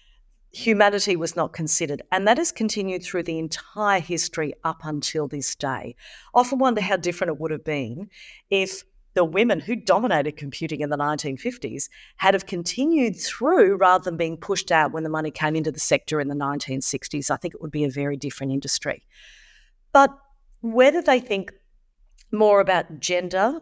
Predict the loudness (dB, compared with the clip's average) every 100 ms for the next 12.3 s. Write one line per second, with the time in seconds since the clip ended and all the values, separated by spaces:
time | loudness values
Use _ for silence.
0 | -6 0 2 2 2 0 0 -4 _ _
1 | -10 -4 -4 -2 0 0 0 -4 -6 -8
2 | -10 -14 _ _ _ _ 2 2 6 6
3 | 6 2 -2 0 0 2 2 2 -2 -6
4 | -10 _ _ -20 4 4 4 0 -2 -2
5 | -4 0 4 2 2 -2 0 0 0 0
6 | -4 -2 -4 -4 -6 -4 -4 0 0 -2
7 | -6 0 0 0 _ -2 -2 _ _ _
8 | _ _ _ _ _ 2 2 4 4 2
9 | 0 0 0 0 -2 -4 -8 -8 -4 -2
10 | -2 0 0 -2 -6 -4 -2 -2 -2 -2
11 | -2 0 -2 -4 -6 -8 -6 -2 0 0
12 | 0 0 -4